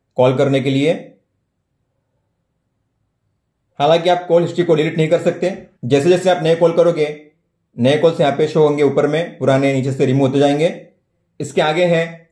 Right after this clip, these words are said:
एआई waves जो हम देख चुके हैं, weather भी देख चुके हैं। Stopwatch आप यहाँ से start कर सकते हो इस तरीके से, Lab का भी option आपको मिल जाता है।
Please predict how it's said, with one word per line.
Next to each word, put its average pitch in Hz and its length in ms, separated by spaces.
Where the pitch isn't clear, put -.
एआई 143 200
waves 180 240
जो 143 80
हम 135 120
देख 147 180
चुके 165 180
हैं, 175 360
weather 135 260
भी 160 80
देख 160 200
चुके 165 180
हैं। 160 180
Stopwatch 160 500
आप 143 200
यहाँ 143 160
से 147 120
start 139 320
कर 147 120
सकते 147 220
हो 143 40
इस 139 60
तरीके 143 180
से, 156 160
Lab 123 280
का 151 100
भी 143 100
option 143 240
आपको 135 200
मिल 139 120
जाता 143 260
है। 156 360